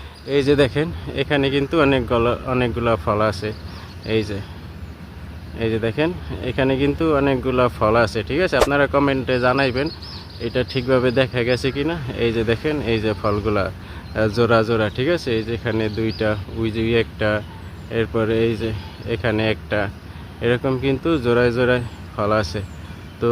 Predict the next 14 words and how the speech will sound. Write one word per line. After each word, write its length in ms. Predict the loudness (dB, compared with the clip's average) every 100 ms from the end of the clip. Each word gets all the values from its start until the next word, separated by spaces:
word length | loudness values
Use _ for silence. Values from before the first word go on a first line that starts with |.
| 2
এই 180 | 4 4
ফলগুলো 420 | 4 2 4 4 4
আপনারা 300 | 4 2 4
আগে 200 | 4 0
দেখছেন 360 | 0 0 0 0
কি 120 | 2
না 120 | 2 2
অবশ্যই 300 | 0 0 -2
আপনারা 280 | -2 0 0
কমেন্ট 320 | 0 0 0
করে 200 | 0 0 2
জানাইবেন। 480 | 2 2 2 0 -2 -4 -14 -14 -8
এই 140 | -2 0
যে 120 | 0